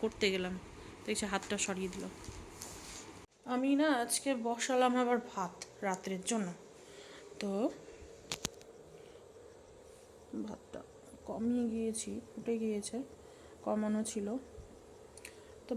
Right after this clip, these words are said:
ভাতটা বসালাম, কারণ হচ্ছে এখানে দেখো মাংস যেমনকার তেমন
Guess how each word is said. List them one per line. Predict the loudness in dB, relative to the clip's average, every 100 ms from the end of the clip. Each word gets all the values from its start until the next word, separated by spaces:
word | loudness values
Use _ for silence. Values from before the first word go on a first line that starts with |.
| 2
ভাতটা | 4 6 8 10
বসালাম, | 10 8 6 8 10 8 4 0 0
কারণ | 2 6 8 8
হচ্ছে | 6 4 4 6 4 2
এখানে | 2 4 4 4
দেখো | 2 0 -4 -6 -10 -14 -14 -14 -6 0
মাংস | 2 2 2 2 0 2
যেমনকার | 2 2 0 0 0 0 0
তেমন | 0 2 4